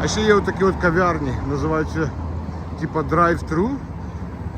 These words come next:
Тобто ти під'їжджаєш на машині, не виходячи з машини, вони тобі там роблять каву, яку ти хочеш. Дивіться, як він тут тусується, балдіє. Репер.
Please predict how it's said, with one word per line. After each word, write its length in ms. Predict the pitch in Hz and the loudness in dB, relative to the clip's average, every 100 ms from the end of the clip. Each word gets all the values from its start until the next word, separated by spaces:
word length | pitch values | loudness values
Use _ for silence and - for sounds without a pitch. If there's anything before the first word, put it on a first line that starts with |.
| - | -4
Тобто 240 | 165 147 | -4 -4
ти 280 | 165 175 165 135 | -2 0 0 0
під'їжджаєш 460 | 156 160 165 160 | -2 2 2 2
на 80 | 170 | 2
машині, 440 | 170 175 233 220 190 | 0 0 0 0 2
не 120 | 170 | 2
виходячи 540 | 165 180 180 156 160 | 2 2 0 0 -2
з 60 | 143 | 0
машини, 400 | 160 - 185 165 | 0 0 0 0
вони 200 | 147 151 | 0 0
тобі 240 | - 139 | 0 -2
там 220 | 139 147 127 - - - - - - - - - 143 | 0 0 -2 -4 -6 -6 -6 -6 -6 -6 -6 -4 0
роблять 480 | 151 151 143 143 - - | 2 4 2 2 0 2
каву, 320 | 160 143 131 | 4 4 2
яку 220 | 123 135 120 | 2 2 0
ти 60 | |
хочеш. 320 | 143 131 110 - - - - - - - - - - | 0 0 0 -2 -4 -4 -4 -6 -6 -6 -6 -6 -4
Дивіться, 260 | 151 165 139 | -2 0 -2
як 140 | 127 | -2
він 80 | 135 | -4
тут 240 | 110 - - | -4 -6 -4
тусується, 520 | 147 - 175 131 135 | -4 0 -2 0 -2
балдіє. 480 | 120 135 127 151 131 - - - - - - - - | -2 -2 0 0 0 -4 -8 -8 -6 -6 -6 -4 -2
Репер. 360 | 135 160 - | 2 2 2